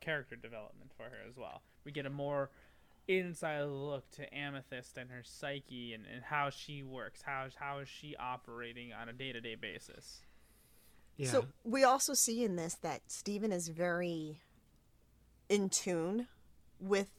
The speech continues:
Speaker 3: Amethyst because he's able to see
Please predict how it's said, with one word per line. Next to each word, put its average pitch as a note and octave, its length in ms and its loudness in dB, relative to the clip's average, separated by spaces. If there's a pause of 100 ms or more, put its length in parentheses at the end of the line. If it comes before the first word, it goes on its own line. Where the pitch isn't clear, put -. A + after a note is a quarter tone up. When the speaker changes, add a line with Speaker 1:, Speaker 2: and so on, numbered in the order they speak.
(200)
Speaker 3:
Amethyst A#3 640 4 (1500)
because A3+ 360 8
he's A#3+ 300 4
able G#3+ 360 10
to G3 120 0
see F3 540 4